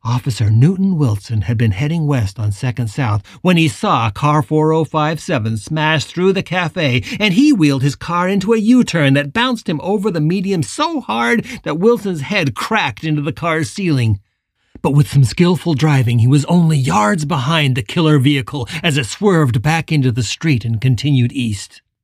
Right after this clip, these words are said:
The squad cars took a hard right on West Temple,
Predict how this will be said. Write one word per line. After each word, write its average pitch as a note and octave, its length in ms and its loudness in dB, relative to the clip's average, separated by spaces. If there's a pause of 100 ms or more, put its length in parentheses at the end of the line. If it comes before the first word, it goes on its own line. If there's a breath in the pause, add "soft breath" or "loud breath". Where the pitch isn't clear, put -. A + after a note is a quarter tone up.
(420 soft breath)
The D#3+ 100 0
squad D#3+ 400 0
cars D3+ 280 0
took D#3+ 140 -2
a B2 100 -2
hard F3+ 440 2
right D3+ 300 0
on B2 240 2
West C#3+ 260 0
Temple, B2+ 400 0